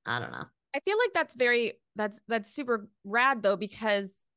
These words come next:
Speaker 2: at least the way I was brought up, I was not brought up to, like, ask for what I needed. I was, I, I was brought up as, like, to take what you're given and to be thankful for it, you know? And I,
Speaker 1: Mm-hmm.
Speaker 2: I, I, I think that a lot of women in, like, my, my mom's generation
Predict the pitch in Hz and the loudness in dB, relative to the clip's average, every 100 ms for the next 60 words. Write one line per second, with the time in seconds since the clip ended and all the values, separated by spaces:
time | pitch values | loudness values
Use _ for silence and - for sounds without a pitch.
0 | - - 220 277 302 - - 233 226 214 | -4 -4 -4 -4 -6 -8 -6 -2 0 0
1 | - 165 170 233 247 202 - 180 170 - | 0 2 2 2 -2 -4 -2 0 2 2
2 | 160 160 - 190 277 339 208 190 175 175 | 0 0 0 0 0 -2 -2 2 4 2
3 | 196 170 170 165 185 165 160 151 156 - | 2 2 2 -2 -4 -4 -2 -2 -2 -6
4 | - - 175 165 165 165 - 175 170 160 | -12 -4 -2 0 -2 -4 -2 0 0 -2
5 | 165 143 120 120 - 175 196 - 180 - | -8 -10 -6 -4 -2 -2 -2 0 0 2
6 | 196 226 220 214 202 190 175 165 - - | 0 0 2 0 0 -4 -6 -6 -8 -20
7 | _ - 196 175 175 285 359 320 294 269 | _ -10 -6 -4 0 2 2 2 2 2
8 | 277 269 202 202 185 165 - 214 180 226 | 0 -2 -4 -6 -10 -12 -12 -16 -6 -2
9 | 196 - 170 - 170 165 - 196 175 185 | -2 -2 -4 -2 0 0 0 0 0 2
10 | 208 208 - 196 196 196 202 196 226 - | 2 2 2 0 0 0 -2 -4 -8 -6
11 | 392 - 247 - - _ _ _ _ _ | -8 -2 0 -2 -8 _ _ _ _ _
12 | _ - 226 226 226 240 214 185 190 208 | _ -2 2 4 4 2 -4 -8 -2 -2
13 | 196 190 185 175 175 180 180 170 170 - | 0 -2 -4 -4 -6 -4 -2 -2 -4 -4
14 | 175 165 165 165 165 190 - 185 170 175 | -4 -2 -2 -4 -4 -4 -6 -4 -4 -6
15 | - 170 170 170 | -6 -4 -6 -8